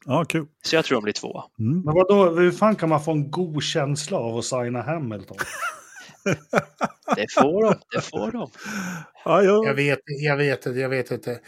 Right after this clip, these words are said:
Speaker 4: Hamilton kommer, eh, så här, Mercedes är ju ganska givna tvåa, för Hamilton vill göra ett schysst avslut och George vill visa att han är, är värdig arvtagare.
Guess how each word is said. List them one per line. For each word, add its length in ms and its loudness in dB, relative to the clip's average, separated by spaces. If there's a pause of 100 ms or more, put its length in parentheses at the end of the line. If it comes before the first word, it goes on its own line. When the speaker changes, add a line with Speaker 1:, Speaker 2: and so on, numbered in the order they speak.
(200)
Speaker 4:
Hamilton 680 0
kommer, 480 -2
eh, 60 -2
så 140 -8
här, 100 -6
Mercedes 640 0
är 60 -2
ju 100 -2
ganska 340 -4
givna 500 -2
tvåa, 420 -4
för 320 -4 (340)
Hamilton 640 0
vill 160 2
göra 200 6
ett 100 -4
schysst 320 0
avslut 760 0
och 280 -4
George 420 4 (500)
vill 220 0
visa 360 4
att 80 -2
han 280 -2
är, 320 -2
är 40 0
värdig 460 0
arvtagare. 800 -4